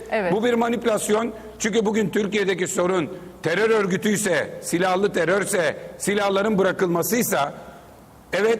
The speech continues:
Speaker 2: o terör örgütüyle arasına mesafe koymakta sorunları olan, bizim de eleştirdiğimiz,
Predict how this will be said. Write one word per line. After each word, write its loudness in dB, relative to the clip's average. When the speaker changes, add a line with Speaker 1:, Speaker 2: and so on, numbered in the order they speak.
Speaker 2:
o 0
terör 2
örgütüyle 2
arasına 2
mesafe 2
koymakta 0
sorunları 2
olan, 0
bizim 0
de 2
eleştirdiğimiz, 0